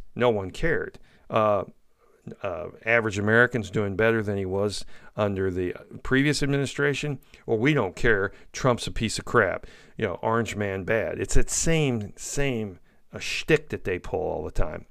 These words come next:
And I, it really is, it's sad. And Michael Rappaport is an absolute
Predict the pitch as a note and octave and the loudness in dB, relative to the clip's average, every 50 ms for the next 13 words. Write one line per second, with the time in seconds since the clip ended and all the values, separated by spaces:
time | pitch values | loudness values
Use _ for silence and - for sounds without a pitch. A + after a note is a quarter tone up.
0 | - - A#2 A#2+ A#2 A2 A#2 C3+ D#3 D#3+ - F#3+ G3 G3+ A3+ A3+ F#3 A#2+ G#2 A#2+ | -6 -2 -2 0 0 -2 -2 -2 -2 -2 0 -2 -2 0 2 2 2 4 2 2
1 | C3+ A#2+ A2+ G#2+ - - - G#2+ F2 D2+ C#2+ - - - - - - - - C3 | 2 2 0 -4 -2 0 0 0 0 -2 -6 -10 -14 -16 -18 -18 -14 -6 0 2
2 | C3+ C3 C#3 C#3 D3 C#3+ B2+ A2 A2 G#2 G2+ G#2+ G2 - G#2+ A2 A#2 D3 - B2 | 4 4 4 4 4 4 4 6 6 6 6 4 0 0 2 2 2 4 2 0
3 | G#2 F#2 G2 F#2+ - - A2+ A#2+ C3+ C#3 - - A2+ A2 A2 G#2+ G#2+ G#2+ | 0 0 0 -4 -2 2 2 2 2 2 0 -2 0 2 2 2 2 0